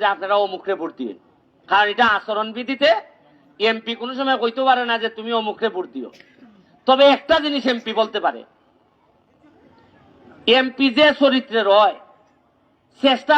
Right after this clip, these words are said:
করবা এই চরিত্রেরই একলা উপজেলা চেয়ারম্যান বানানো যায় কিনা। আপনারা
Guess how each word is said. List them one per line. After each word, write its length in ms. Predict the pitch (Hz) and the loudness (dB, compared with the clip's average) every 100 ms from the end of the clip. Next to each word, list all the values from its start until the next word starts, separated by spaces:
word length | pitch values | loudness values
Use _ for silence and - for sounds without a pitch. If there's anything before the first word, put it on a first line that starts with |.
| 277 | 2
করবা 220 | 262 254 254 | 2 0 -2
এই 120 | 240 254 | -6 -2
চরিত্রেরই 680 | 240 233 - 233 226 269 254 | 0 0 2 2 4 4 4
একলা 160 | 233 226 214 | 4 4 4
উপজেলা 320 | 214 202 208 202 | 0 2 2 2
চেয়ারম্যান 320 | 190 185 180 | 0 0 0
বানানো 260 | 170 165 151 120 | 2 2 -2 -2
যায় 160 | 117 | -4
কিনা। 180 | 117 104 - - - - - - - 855 855 831 - - - 359 339 185 | -6 -12 -10 -8 -4 -2 0 0 2 2 2 2 0 -2 -4 -8 -6 -4
আপনারা 240 | 226 262 | -2 2